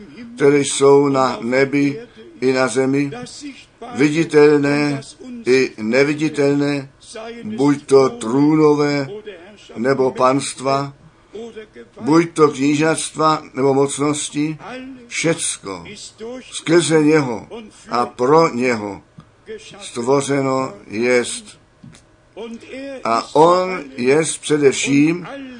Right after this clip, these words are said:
a všecko jím stojí.“ A potom verš osmnáct.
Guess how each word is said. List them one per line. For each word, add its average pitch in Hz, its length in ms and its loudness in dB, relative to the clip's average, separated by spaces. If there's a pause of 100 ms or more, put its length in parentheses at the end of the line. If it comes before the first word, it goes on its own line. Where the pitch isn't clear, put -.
(140)
a - 100 -4
všecko 151 920 0
jím 143 720 0 (680)
stojí.“ 147 760 2 (2000)
A 117 100 -4
potom 143 380 -2
verš 127 360 0
osmnáct. 139 800 -2